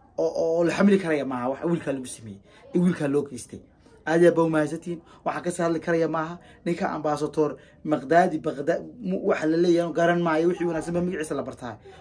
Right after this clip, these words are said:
Waxaan codsanayaa, si sharaf leh u codsanayaa, ciddii ninkaas soo igmatay oo madaxweynaha koley uun cid kale ma igmi karto baa filayaa. Waxaa ka qabtaan. Waxaa ka qabtaan, haddii kalena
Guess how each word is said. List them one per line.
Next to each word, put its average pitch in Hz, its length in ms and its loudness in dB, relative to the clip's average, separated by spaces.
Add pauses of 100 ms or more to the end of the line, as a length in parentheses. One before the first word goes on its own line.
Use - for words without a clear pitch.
(140)
Waxaan 143 260 -10
codsanayaa, 139 560 -4 (180)
si - 120 -12
sharaf 165 220 0
leh 170 100 2
u 165 80 4
codsanayaa, 139 480 -4 (280)
ciddii 143 600 -6
ninkaas 139 380 -8
soo 147 120 -8
igmatay 117 460 -10 (340)
oo 165 120 -8
madaxweynaha 147 600 -4
koley 131 300 -8 (340)
uun 147 260 -8
cid 139 120 -8
kale 135 180 -10
ma 143 80 -6
igmi 127 200 -6
karto - 340 -12
baa 131 80 -8
filayaa. 135 380 -6 (420)
Waxaa - 180 -16
ka 143 140 -8
qabtaan. 110 260 -12 (1000)
Waxaa 175 240 4
ka 220 100 2
qabtaan, 208 320 6 (160)
haddii 240 240 2
kalena 233 300 6